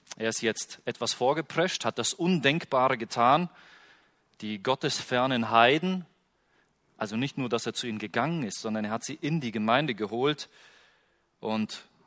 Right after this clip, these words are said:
das Problem ist, die Gemeinde weiß noch gar nichts davon,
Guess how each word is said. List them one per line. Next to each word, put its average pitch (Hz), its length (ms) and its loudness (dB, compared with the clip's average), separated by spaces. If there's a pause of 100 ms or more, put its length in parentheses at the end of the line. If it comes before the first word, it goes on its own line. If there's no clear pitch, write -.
das 113 140 -8
Problem 117 360 -2
ist, - 140 -6
die 123 60 -8
Gemeinde 113 380 0
weiß 127 200 2
noch 113 140 -8
gar 113 160 -2
nichts 101 180 -8
davon, 92 400 -10